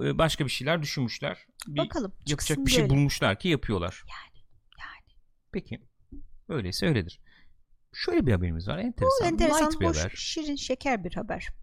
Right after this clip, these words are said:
Speaker 1: Ne kadar da nezih.
Speaker 2: İngiltere posta pulu yapmış. Klasik oyunlardan.
Speaker 1: Oyunlardan posta pulu
Speaker 2: Evet.
Speaker 1: yapmış. Ve çok net söylüyorum. İstiyorum.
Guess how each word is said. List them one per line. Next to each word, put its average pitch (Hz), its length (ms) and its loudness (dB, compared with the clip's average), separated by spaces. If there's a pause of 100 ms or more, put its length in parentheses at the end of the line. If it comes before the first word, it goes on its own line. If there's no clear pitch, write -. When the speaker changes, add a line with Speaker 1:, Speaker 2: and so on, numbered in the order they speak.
Speaker 1:
Ne 277 60 -10
kadar 85 260 -4
da 80 60 -6
nezih. 76 260 -6 (220)
Speaker 2:
İngiltere 349 560 0 (1800)
posta - 360 -4
pulu 180 200 -6
yapmış. - 560 -12 (560)
Klasik 233 380 -4 (120)
oyunlardan. 254 640 -2 (800)
Speaker 1:
Oyunlardan 143 480 4
posta - 280 2
pulu 190 200 -2
Speaker 2:
Evet. 220 80 2
Speaker 1:
yapmış. - 260 -6 (280)
Ve 233 40 0
çok - 240 2
net 147 140 0
söylüyorum. 135 420 -2 (1160)
İstiyorum. 80 500 4